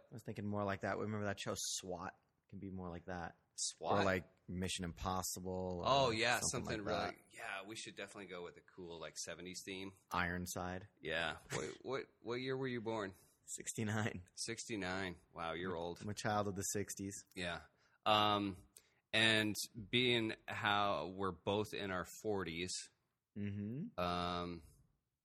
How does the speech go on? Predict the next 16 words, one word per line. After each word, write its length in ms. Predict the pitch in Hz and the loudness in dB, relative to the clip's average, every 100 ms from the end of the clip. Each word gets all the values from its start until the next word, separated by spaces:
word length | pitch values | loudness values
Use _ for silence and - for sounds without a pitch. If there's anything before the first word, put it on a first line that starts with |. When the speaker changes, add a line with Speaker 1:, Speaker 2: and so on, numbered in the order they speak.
| _ _ _ _ _ _ _ _ _ _ _ _ _ _ _ _ | _ _ _ _ _ _ _ _ _ _ _ _ _ _ _ _
Speaker 2:
mortality 760 | 87 87 - 90 92 92 87 82 - _ _ _ _ _ _ _ _ _ _ _ - | -2 -2 2 4 4 4 0 -4 -14 _ _ _ _ _ _ _ _ _ _ _ -14
Speaker 1:
We're 80 | 95 | -6
certainly 360 | - 120 120 104 _ _ _ _ | -2 0 0 -4 _ _ _ _
probably 200 | 131 117 | 4 6
Speaker 2:
is 220 | 110 104 98 - | 6 4 0 -12
creeping 420 | - - 110 101 95 | -6 -2 0 2 0
into 220 | 92 92 | 2 2
our 120 | 85 | 2
thoughts 320 | 90 90 92 | 2 2 2
a 40 | 85 | -2
little 180 | 82 78 | -4 -2
bit. 200 | 82 - _ _ _ _ _ | -4 -6 _ _ _ _ _
Speaker 1:
potentially 520 | - - 120 117 - 104 | -8 -2 -2 -2 -4 -6
closer 600 | - - 104 101 104 98 - | -6 -2 -2 -2 -4 -4 -4
to, 320 | 104 101 98 | -2 0 0
uh, 460 | 95 95 92 90 | 0 0 -2 -2